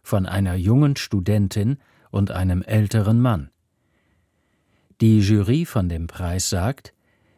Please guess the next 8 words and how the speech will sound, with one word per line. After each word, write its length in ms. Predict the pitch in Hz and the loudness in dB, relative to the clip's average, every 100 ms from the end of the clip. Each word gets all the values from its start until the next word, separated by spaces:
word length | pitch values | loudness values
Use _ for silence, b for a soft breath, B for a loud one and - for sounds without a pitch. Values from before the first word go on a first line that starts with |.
| _ _ | _ _
in 220 | 117 110 | 2 4
dem 240 | 101 127 147 | 4 2 2
Roman 640 | 113 107 95 98 117 135 | 0 0 0 0 -2 -2
geht 220 | 110 117 | -2 -2
es 200 | 104 107 | -2 -6
um 320 | - 104 98 90 | -4 0 0 2
wichtige 520 | 120 - 123 147 - | -2 -2 -4 -2 -2
Themen 460 | 131 98 76 69 | 0 0 -2 -10